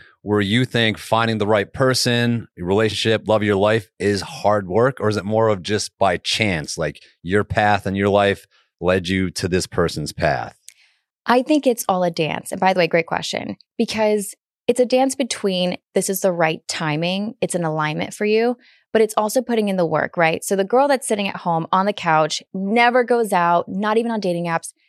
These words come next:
Speaker 2: it's not gonna happen by chance, right?
Speaker 1: Mm-hmm.
Speaker 2: So there's a dance of, I'm going to expose myself, put myself out there. I'm also going to have a positive mindset, but I'm also gonna let the universe, God, whatever, let it happen on its own.
Speaker 1: Okay.
Speaker 2: So it's a dance.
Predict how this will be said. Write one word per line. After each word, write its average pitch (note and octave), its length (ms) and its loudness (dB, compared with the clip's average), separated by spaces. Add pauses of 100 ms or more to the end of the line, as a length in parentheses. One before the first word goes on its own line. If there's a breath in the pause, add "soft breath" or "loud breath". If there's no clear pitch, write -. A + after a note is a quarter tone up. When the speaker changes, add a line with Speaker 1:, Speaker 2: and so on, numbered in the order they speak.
(120)
Speaker 2:
it's - 140 -8
not G#3+ 140 -6
gonna E3+ 120 -4
happen D#3+ 300 -4
by - 140 -2
chance, - 460 -10 (100)
right? F#3+ 320 0
Speaker 1:
Mm-hmm. D#3 240 -10 (100)
Speaker 2:
So B3 160 2
there's A#3 260 2
a A#3+ 40 2
dance C4 440 0
of, G3 320 2
I'm G#3+ 120 -2
going G3+ 320 -4
to - 160 -2
expose - 480 0
myself, A3 340 0
put - 120 -4
myself F3 340 -2
out D#3 160 2
there. G3 380 0
I'm G3 180 -2
also F#3 400 0
going E3+ 200 -2
to - 40 -2
have D#3+ 60 -2
a D#3 60 -8
positive E3 400 -2
mindset, D#3 440 -2 (520)
but C4 100 4
I'm C#4 100 2
also C#4+ 240 2
gonna A3+ 240 -2
let G3 180 -4
the G3 80 -4
universe, F3 640 -2 (180)
God, D#3+ 340 2
whatever, E3 520 0 (560)
let A#3 240 2
it B3 120 -2 (160)
happen G#3+ 300 0
on F3+ 100 -2
its E3 160 -6
own. - 280 -6 (560)
Speaker 1:
Okay. - 300 -8
Speaker 2:
So - 60 -6
it's C4+ 80 -6
a C#4+ 40 -2
dance. - 380 -10